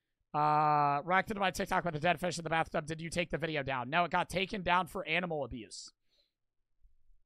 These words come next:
Uh, and I got a strike. Which is lovely, right? Because I bet your video's still up. Uh, but my video got taken down for animal abuse. Uh, which is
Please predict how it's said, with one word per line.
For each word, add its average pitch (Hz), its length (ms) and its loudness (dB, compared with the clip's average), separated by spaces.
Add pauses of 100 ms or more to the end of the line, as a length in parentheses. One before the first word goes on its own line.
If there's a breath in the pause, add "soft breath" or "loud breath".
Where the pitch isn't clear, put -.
(640)
Uh, 143 260 0
and 156 80 -6
I 165 100 0
got 165 120 -4
a 143 40 -4
strike. - 560 -4 (1600)
Which 156 200 -8
is 139 120 -8
lovely, 135 560 0 (100)
right? 156 260 -2
Because 151 400 -4
I 180 120 6
bet 185 200 2
your 220 260 2
video's 175 440 -2
still 160 320 0
up. 143 260 0 (640)
Uh, 151 220 2
but 170 220 -4
my 196 240 4
video 165 400 0
got 156 240 0
taken 165 260 -4
down 156 220 2
for 156 240 -6
animal 156 380 -2
abuse. 110 500 -12 (680)
Uh, 131 420 0
which 131 220 -8
is 139 300 -10